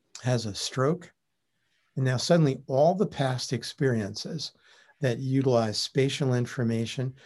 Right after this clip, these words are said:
for context prior to conscious identification of detail, now there's a mismatch. And, like, one day I was in the clinic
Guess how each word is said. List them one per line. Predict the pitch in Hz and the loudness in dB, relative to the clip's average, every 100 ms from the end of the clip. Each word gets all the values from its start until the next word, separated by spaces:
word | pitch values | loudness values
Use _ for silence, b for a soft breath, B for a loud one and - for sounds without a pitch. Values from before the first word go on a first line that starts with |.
| b b | b b
for | - 117 | -8 -8
context | - - 147 143 113 104 110 - - - | -6 0 2 2 -2 -4 -6 -10 -12 -6
prior | 131 123 127 120 | 0 0 0 -4
to | - 117 113 b b b b - | -2 -2 -2 b b b b -8
conscious | 139 131 127 139 117 120 | -2 -2 -2 -6 -4 -4
identification | 110 117 110 113 113 117 110 - 104 | -2 -2 -2 -4 -4 -4 -4 -6 -8
of | 98 | -6
detail, | 120 127 170 180 175 _ _ _ _ _ _ _ | -4 -4 -6 -8 -12 _ _ _ _ _ _ _
now | 120 117 131 | -2 0 0
there's | 117 | -2
a | 113 | -2
mismatch. | 113 110 - - - _ - - _ _ _ _ _ _ _ _ _ _ _ - | -2 -4 -6 -12 -14 _ -20 -20 _ _ _ _ _ _ _ _ _ _ _ -4
And, | 113 | -4
like, | 110 | -2
one | 127 165 180 | 2 4 6
day | 165 151 | 6 6
I | 135 113 | 4 2
was | 113 110 - | 0 -4 -8
in | - 127 127 | -4 -2 -2
the | |
clinic | 131 - 139 107 156 | -2 0 0 0 -6